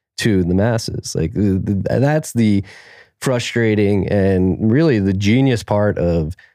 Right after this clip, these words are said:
the climate hysterics is they've, if they've basically framed it where they, they say, like, using hydrocarbons, uh, and, and, and having, uh, and being an environmentalist are mutually ex-, exclusive, which they're not.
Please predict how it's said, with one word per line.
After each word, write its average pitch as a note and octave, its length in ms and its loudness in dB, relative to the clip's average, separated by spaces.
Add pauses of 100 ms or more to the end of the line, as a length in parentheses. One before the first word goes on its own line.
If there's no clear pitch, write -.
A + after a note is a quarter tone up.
(100)
the G2+ 80 -2
climate G#2 340 0
hysterics F2+ 640 -2
is F2 140 -2
they've, F#2 320 0
if F2 160 -2
they've F2 260 0 (440)
basically G#2+ 340 0
framed C3+ 460 0
it F#2+ 160 0
where F#2 340 0
they, F#2 460 -2
they G2 180 0
say, F#2 320 0
like, F2+ 280 -2
using A2 480 2
hydrocarbons, F#2+ 920 0 (420)
uh, F2+ 340 2
and, F2+ 540 2
and, F2+ 340 2
and F#2 140 0
having, F#2+ 580 0 (480)
uh, F2 340 0 (120)
and F#2 320 0
being G#2+ 240 2
an G#2 120 0
environmentalist F#2 840 0
are E2+ 160 0
mutually F2 400 0
ex-, - 180 -10 (440)
exclusive, - 720 -4
which - 220 -4
they're G2+ 120 0
not. - 420 -4